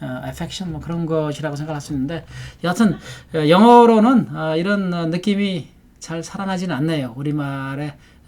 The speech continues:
정 같은 거 영혼이 없어요. 여하튼 간에,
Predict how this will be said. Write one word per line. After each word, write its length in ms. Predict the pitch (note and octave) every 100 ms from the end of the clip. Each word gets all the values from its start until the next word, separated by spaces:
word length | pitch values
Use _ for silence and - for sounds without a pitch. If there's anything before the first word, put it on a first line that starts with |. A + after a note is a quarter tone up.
| C3+
정 200 | D3 C#3
같은 300 | C3 - B2
거 180 | A#2+ C3+ C#3
영혼이 380 | D#3 E3 D#3+ C3+
없어요. 420 | A2+ - B2 B2 - _ - - -
여하튼 240 | F3 F3
간에, 340 | E3+ C3+ F3